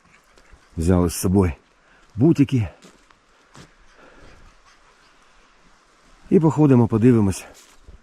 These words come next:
де що коїться по грибочках. Ще щось?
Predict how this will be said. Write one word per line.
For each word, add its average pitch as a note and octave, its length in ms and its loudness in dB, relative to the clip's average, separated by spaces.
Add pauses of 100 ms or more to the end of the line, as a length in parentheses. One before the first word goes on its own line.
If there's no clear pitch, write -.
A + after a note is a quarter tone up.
(1900)
де A2+ 200 2
що G#2+ 420 -2
коїться G2+ 360 -2
по F#2 120 -6
грибочках. F2 640 -4 (1500)
Ще D3 200 2
щось? A2+ 240 -4